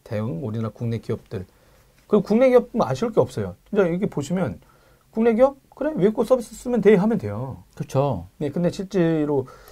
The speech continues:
Speaker 1: 여기서 뭐 인력을 양성한다고 하는데 뭐 그냥 대학에다 돈 뿌려서 쓸 건지.
Speaker 2: 네.
Speaker 1: 어? 아, 이런 얘기도. 요즘 대학 교수님들이 다 외제차를 많이 몰고 다니는데요.
Speaker 2: 뭐 투자를 많이 받아서요?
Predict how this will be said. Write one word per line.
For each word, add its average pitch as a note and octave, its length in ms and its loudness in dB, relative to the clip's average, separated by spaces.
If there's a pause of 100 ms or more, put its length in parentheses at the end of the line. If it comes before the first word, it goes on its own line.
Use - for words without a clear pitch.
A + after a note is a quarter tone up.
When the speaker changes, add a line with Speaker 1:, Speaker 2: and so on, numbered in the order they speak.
(140)
Speaker 1:
여기서 D#3 220 4
뭐 B2 200 -2 (460)
인력을 F#3 320 6
양성한다고 D3+ 560 2
하는데 C3+ 420 -2
뭐 G#2+ 300 -6 (420)
그냥 F3+ 220 0
대학에다 E3+ 480 4
돈 D3 320 -4 (300)
뿌려서 B3 360 6
쓸 F3+ 180 -4
건지. G#2 600 -4
Speaker 2:
네. F2+ 420 -6 (540)
Speaker 1:
어? D3+ 180 -8 (640)
아, A#2 120 -10
이런 D3 260 -2
얘기도. B2+ 400 -6 (160)
요즘 F#3+ 200 -2
대학 F3 240 -2
교수님들이 F#3+ 340 -4
다 - 140 -8
외제차를 D3+ 840 -8
많이 C3 180 -10
몰고 C#3 200 -8
다니는데요. A2 360 -10 (420)
Speaker 2:
뭐 G#2+ 640 -8
투자를 D#3+ 260 0
많이 C3+ 140 0
받아서요? G#2+ 420 -6